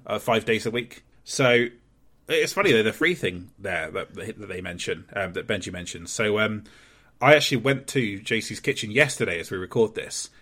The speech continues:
And, um, despite the cloud, uh, cl-, there being clouds, Matthew, and a bit overcast, he was there.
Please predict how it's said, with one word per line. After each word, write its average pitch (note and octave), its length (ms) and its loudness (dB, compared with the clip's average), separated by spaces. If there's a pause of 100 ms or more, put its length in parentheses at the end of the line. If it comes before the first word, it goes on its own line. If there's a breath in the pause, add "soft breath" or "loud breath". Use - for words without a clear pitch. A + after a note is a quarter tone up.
(320 soft breath)
And, A2 340 0
um, A2 260 2 (120)
despite C#3 400 4
the A#2+ 80 2
cloud, A2+ 440 2
uh, B2 140 -4
cl-, C#3+ 140 -2
there A#2+ 80 0
being A2 180 0
clouds, A2 480 0
Matthew, A#2 360 -2
and A2 100 0
a - 20 -4
bit A2 180 -2
overcast, A#2+ 560 -2
he D3 80 -4
was C3 280 0
there. G2 260 -2